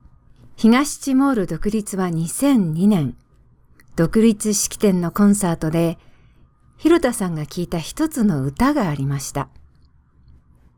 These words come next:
言葉の意味もわからない。素朴な、でも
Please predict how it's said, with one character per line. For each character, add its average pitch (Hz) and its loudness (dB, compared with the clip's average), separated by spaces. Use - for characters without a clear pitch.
言 254 2
葉 277 2
の 262 0
意 262 2
味 226 2
も 147 -6
わ 147 -6
か 202 0
ら 202 2
な 160 -6
い。 - -20
素 - -6
朴 196 -2
な、 190 0
で 240 4
も 180 4